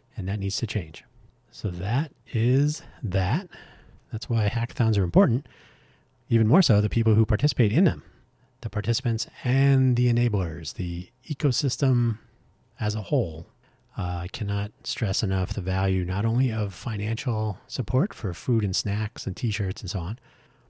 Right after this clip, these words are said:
but just being there, posting on social media, sh-, telling a friend, sharing with your, your, uh, colleagues at work or school, having people be excited about it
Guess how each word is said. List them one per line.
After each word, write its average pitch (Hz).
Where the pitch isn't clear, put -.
but 113
just 147
being 139
there, 85
posting 120
on 98
social 98
media, 82
sh-, -
telling 127
a 104
friend, 80
sharing 113
with 104
your, 92
your, 85
uh, 82
colleagues 107
at 90
work 95
or 90
school, 101
having 113
people 98
be 107
excited 98
about 92
it 90